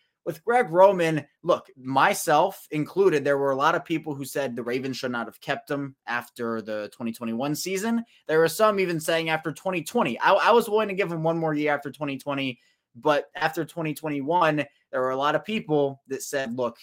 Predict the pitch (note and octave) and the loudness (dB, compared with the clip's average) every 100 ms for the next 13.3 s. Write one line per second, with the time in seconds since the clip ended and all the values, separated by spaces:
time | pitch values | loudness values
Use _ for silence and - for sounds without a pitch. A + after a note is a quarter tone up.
0 | - A#2+ B2+ - C#3 A#2+ A#2 A#2+ B2 A#2+ | -14 -12 -12 -10 -8 -8 -6 0 2 2
1 | A2+ G#2+ A#2 A2+ B2+ C3 C3 B2+ C#3+ D#3 | 0 -4 -8 -8 0 4 4 2 0 0
2 | C#3+ B2+ - A#2+ A2+ A2+ G#2 F#2+ _ G#2 | -2 -4 -4 -4 -4 -8 -12 -16 _ -10
3 | A2+ F#3 G3+ C#3+ B2 A#2 A2 A2+ G#2+ - | -2 0 -2 -4 -4 -2 -2 -4 -10 -4
4 | A#2 A2 A2 - _ _ - C#3 C3 - | -2 -2 -4 -12 _ _ -4 -2 -2 -8
5 | D3+ D#3 - D#3 D3+ - D#3 C#3 C3 B2+ | -8 -8 -6 -6 -6 -4 -4 -2 -2 -2
6 | B2+ A2+ A2+ C#3+ C#3 B2+ C#3 A#2+ A2+ C3 | -4 -6 -4 -2 -2 -2 -4 -4 0 2
7 | B2+ A2+ - _ _ _ - C#3 C3+ C3+ | 2 -2 -10 _ _ _ -2 0 0 -4
8 | _ C3+ C#3 C3 C3+ D3+ F#3+ G#3 F#3 - | _ -8 -6 -4 -4 2 4 2 -2 -4
9 | E3+ A#2 A2+ B2+ A#2+ B2+ D#3+ F3+ E3+ E3+ | -2 -2 -4 -8 -6 0 0 0 -4 -2
10 | D#3+ D#3 D3+ C3 B2+ A#2+ A#2 G#2+ - _ | -2 -2 -2 0 -2 -2 -2 -4 -6 _
11 | _ _ _ _ _ - C#3+ C3+ D#3 D#3 | _ _ _ _ _ -10 -10 0 0 0
12 | D#3 C#3+ D3 C3+ C3+ C3 D3 C#3+ - A#2+ | -2 -4 -4 -6 -4 0 0 -2 -4 -4
13 | A2 G#2 | -4 -8